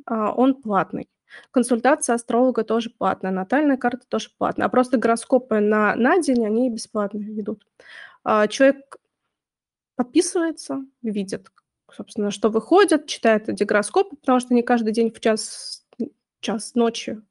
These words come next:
а, публикуется, и далее уже либо покупает, либо не покупает полный доступ.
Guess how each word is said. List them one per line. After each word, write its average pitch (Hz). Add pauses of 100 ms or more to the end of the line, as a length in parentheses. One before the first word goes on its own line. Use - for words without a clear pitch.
(640)
а, 214
публикуется, 233
и 262
далее 240
уже 220
либо 208
покупает, 226
либо 214
не 214
покупает 220 (100)
полный 214
доступ. -